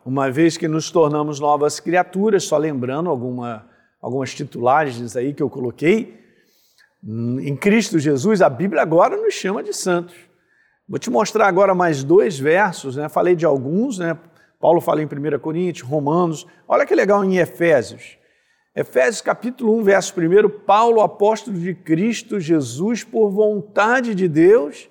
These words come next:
aos santos que vivem em Éfeso. Aí, chamando a igreja, a galera. Aí, pessoal, aos santos que vivem em Éfeso. Por quê? Porque tá ligada a palavra santo a ser nova criatura.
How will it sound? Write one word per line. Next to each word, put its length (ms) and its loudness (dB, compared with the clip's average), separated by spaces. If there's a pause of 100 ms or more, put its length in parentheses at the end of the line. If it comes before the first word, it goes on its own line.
(720)
aos 340 4
santos 560 -2
que 140 -2
vivem 380 -2
em 40 -6
Éfeso. 440 -4
Aí, 120 0
chamando 480 -10
a 120 -12
igreja, 480 0
a 20 -2
galera. 420 2 (460)
Aí, 260 -2
pessoal, 460 2
aos 240 0
santos 480 2
que 140 -4
vivem 280 -2
em 40 -4
Éfeso. 600 -6 (1700)
Por 140 -2
quê? 420 2 (600)
Porque 500 0 (260)
tá 100 -2
ligada 480 0
a 40 -2
palavra 480 2
santo 560 -4 (100)
a 100 -8
ser 320 -2
nova 300 2
criatura. 640 -4